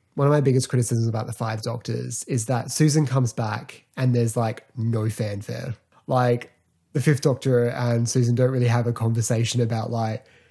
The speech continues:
"You said you'd come back, but you never did." That there's none of that stuff. It, it's so strange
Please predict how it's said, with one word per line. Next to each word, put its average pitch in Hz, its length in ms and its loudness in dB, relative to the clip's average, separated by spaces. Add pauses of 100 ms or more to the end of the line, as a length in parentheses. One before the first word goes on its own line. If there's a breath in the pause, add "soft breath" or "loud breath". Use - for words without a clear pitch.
(180 soft breath)
"You 123 140 4
said 131 240 4
you'd 135 140 2
come 151 180 4
back, 160 260 4
but 123 100 -2
you 120 100 0
never 123 200 2
did." 135 360 2
That 131 260 -6
there's 131 160 2
none 147 220 4
of 131 80 2
that 120 180 -2
stuff. - 460 -10 (340 soft breath)
It, 143 340 -2
it's 165 240 0
so 151 380 4
strange 120 920 -2